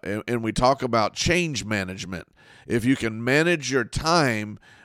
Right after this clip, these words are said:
uh, you can kinda, uh, stay within the boundaries of change. Y-, you know, people, I don't know why, I, I got a, a, a small audience in here, so I'll kinda talk to you guys a, a little bit. But if you think about one of the hardest things we fight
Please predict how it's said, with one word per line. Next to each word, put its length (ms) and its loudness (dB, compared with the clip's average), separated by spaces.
uh, 140 2
you 300 2
can 200 -4
kinda, 540 0
uh, 100 -4
stay 360 2
within 480 0
the 100 0
boundaries 600 0
of 100 -4
change. 720 -2
Y-, 160 -6
you 120 -4
know, 100 -2
people, 380 -2
I 100 0
don't 200 -8
know 100 -4
why, 420 0
I, 180 -8
I 80 0
got 220 2
a, 500 -4
a, 20 -8
a 40 -6
small 420 0
audience 440 -4
in 80 -10
here, 280 -4
so 120 -6
I'll 80 -2
kinda 180 -2
talk 300 -2
to 80 -8
you 100 -6
guys 400 -4
a, 200 -6
a 80 -6
little 360 -6
bit. 240 -4
But 80 0
if 100 2
you 80 0
think 300 -2
about 500 0
one 360 -2
of 120 -2
the 140 -4
hardest 500 2
things 300 -2
we 140 0
fight 580 0